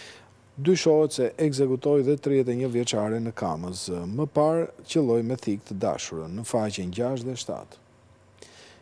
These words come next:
Historia tragjike e fshatit ju masakrua nga slavo komunistët, shtabi komunist i Vlorës dërgoi dy atentator, Ali Merkon dhe Zotajn, për të vrarë Xhepin dhe Vangjon, por djemt e Gjormit,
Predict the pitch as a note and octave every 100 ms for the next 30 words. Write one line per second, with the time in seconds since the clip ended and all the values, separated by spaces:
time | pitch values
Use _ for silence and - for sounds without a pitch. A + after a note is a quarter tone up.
0 | - G3 G3+ F#3+ F#3+ F3+ E3+ D3+ D3 D#3+
1 | D3+ - D3 C#3+ C3+ - C3 B2 - A2+
2 | B2+ A#2+ A#2+ A2+ - A#2 G#2 G#2 C#3+ E3+
3 | E3 - A2 - - C#3 B2 A2+ A2 A2
4 | A#2 G#2+ G#2+ A2+ D3 C3 G#2 G#2+ G#2+ B2+
5 | G#2+ A2+ C3 G#2 A#2+ A#2 D3+ C#3 G2 F#2+
6 | - - - C3 B2+ A2+ A2+ A2 A2 A2+
7 | A#2 A#2 G2+ A#2 A#2 - G#2 G2+ A2+ A2
8 | F#2 A#2+ A#2+ B2+ B2 A#2+ G#2+ G#2+ G#2 A#2
9 | B2 A#2 A2 G2 B2 B2+ A2+ F#2+ A#2 G#2
10 | G#2